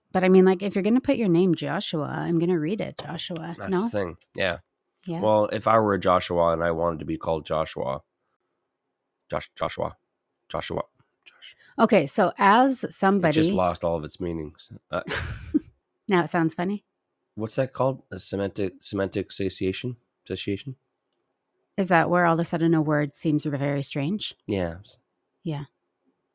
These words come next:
Speaker 1: I just had that the other day.
Speaker 2: Joshua, Joshua, Joshua.
Speaker 1: <laughs>
Speaker 2: Wah. Wah.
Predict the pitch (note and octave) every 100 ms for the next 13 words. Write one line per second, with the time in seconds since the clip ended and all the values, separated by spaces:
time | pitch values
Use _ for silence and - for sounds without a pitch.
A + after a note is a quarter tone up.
0 | _ E3+ E3 - D#3+ C#3 A2 D2+ F2+ F#2
1 | - F2 E2+ - - F#2+ F#2 F#2+ E2+ E2
2 | - _ _ _ - F2 F#2+ E2+ E2+ _
3 | - - - D4+ - - - - - -
4 | - - D4 - - _ _ _ _ _
5 | - D#2+